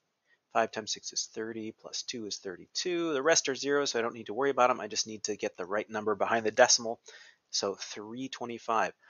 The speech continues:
So the sales tax is three twenty-five. If you have sixty-seven dollars in your pocket, you do not have enough to pay. You need an additional dollar twenty-five to buy that item.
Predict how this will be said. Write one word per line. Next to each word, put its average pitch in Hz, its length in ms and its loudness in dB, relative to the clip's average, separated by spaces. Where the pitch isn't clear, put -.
So 143 160 8
the 127 160 8
sales 208 560 8
tax 98 560 2
is 131 180 -2
three 139 220 -6
twenty-five. 117 640 2
If 120 140 -4
you 147 120 -2
have 156 120 2
sixty-seven 135 540 2
dollars 151 300 6
in 117 40 -6
your 104 80 -6
pocket, 104 440 -2
you 123 260 -12
do 104 140 -12
not 98 400 -2
have 123 140 -2
enough 120 300 -4
to - 80 -16
pay. 127 340 -2
You 92 120 -10
need 98 160 -10
an 98 120 -8
additional 101 460 -6
dollar 101 300 0
twenty-five 95 680 -2
to - 80 -6
buy 85 260 -10
that 82 180 -8
item. 82 260 -10